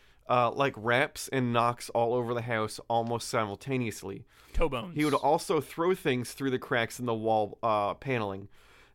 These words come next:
Speaker 1: Outside of these, uh, <laughs> outside the, like, these are all things that any trickster could do. Jeff could also turn invisible and travel all over the island. Something that I dare anyone to disprove.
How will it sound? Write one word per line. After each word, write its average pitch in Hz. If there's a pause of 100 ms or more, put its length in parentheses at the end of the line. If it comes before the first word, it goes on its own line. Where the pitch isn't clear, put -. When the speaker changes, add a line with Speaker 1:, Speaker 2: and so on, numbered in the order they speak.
Speaker 1:
Outside 180
of 196
these, 170
uh, 117 (500)
<laughs> -
outside 196
the, 190
like, 131
these 160
are 160
all 139
things 143
that 127
any 120
trickster 135
could 123
do. 113 (400)
Jeff 147
could 165
also 139
turn 190
invisible 175 (220)
and 139
travel 143
all 120
over 113
the 113
island. 107 (180)
Something 185
that 127
I 131
dare 135
anyone 143
to 135
disprove. 110